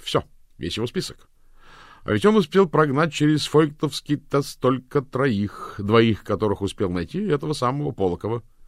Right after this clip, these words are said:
К слову сказать, как раз во время тестирования Полоков его и подстрелил». «Что и доказывает правоту Дэйва», —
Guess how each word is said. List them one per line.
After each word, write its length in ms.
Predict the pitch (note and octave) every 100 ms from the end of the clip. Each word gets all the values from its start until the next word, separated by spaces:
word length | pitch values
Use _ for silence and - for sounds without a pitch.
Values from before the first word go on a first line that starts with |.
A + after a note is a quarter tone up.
| - - - - - -
К 60 |
слову 260 | - B2 G#2+
сказать, 680 | - G2 B2 D3 - - -
как 180 | - F2
раз 240 | G2 G#2 -
во 160 | G2+
время 280 | G2 G#2 F#2
тестирования 760 | F2 - - A2+ C3+ D3+ D#3+ D3+ - -
Полоков 420 | A2+ A2+ B2 C3
его 240 | B2+ G#2 G2+
и 80 |
подстрелил». 640 | G#2 G2+ - G2 D#2+ D2 D2+ - - - - _ - - - - - - - - -
«Что 180 | - G#2
и 60 | G2+
доказывает 600 | - - B2+ E3 E3 D3+ -
правоту 380 | - F#2 F2+ D3
Дэйва», — 420 | G#2+ A2 A2 G#2